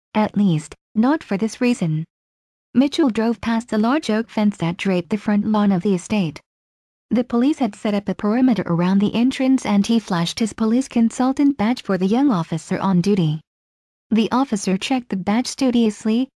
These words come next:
nodded, and motioned to the senior officer in charge of the grounds to allow the Alpine Green convertible Jaguar to pass. Mitchell paused for a moment to lower the roof of the vehicle and parked a few yards beyond the outer edge of the perimeter.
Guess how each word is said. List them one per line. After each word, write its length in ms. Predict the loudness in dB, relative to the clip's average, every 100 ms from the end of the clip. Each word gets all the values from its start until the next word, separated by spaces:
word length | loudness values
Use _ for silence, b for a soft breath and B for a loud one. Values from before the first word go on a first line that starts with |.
| _
nodded, 480 | 2 4 2 0 -2 _ _
and 200 | 0 2
motioned 400 | 4 2 2 0
to 100 | 0
the 100 | -2
senior 460 | -2 2 4 4 2
officer 480 | -2 -2 -4 -2 -2
in 240 | 0 -4
charge 260 | -2 -2 -2
of 60 | 0
the 100 | 0
grounds 400 | 2 2 0 0
to 160 | 0
allow 240 | 2 2 2
the 160 | 2
Alpine 480 | 2 -2 0 0 2
Green 340 | 2 2 2 2
convertible 600 | 2 2 2 0 0 -2
Jaguar 380 | 0 -2 0 -2
to 120 | -2
pass. 560 | -2 -2 -2 -6 -20 -20 _ _ _ _ _ _
Mitchell 360 | 0 0 2 -2
paused 400 | 0 0 0 -2
for 220 | -4 0
a 60 | 2
moment 420 | 4 4 4 2
to 80 | 2
lower 280 | 2 2 0
the 120 | 0
roof 240 | 0 0
of 100 | -2
the 80 | 0
vehicle 460 | 2 0 2 -2 0
and 220 | 0 0
parked 320 | 0 -4 -2
a 40 | -4
few 180 | 0
yards 340 | 2 2 0 -2
beyond 340 | -2 0 0
the 100 | 0 0
outer 240 | 0 0
edge 220 | 0 -2
of 140 | -4 -8
the 80 | -6
perimeter. 640 | -2 0 2 2 0 -4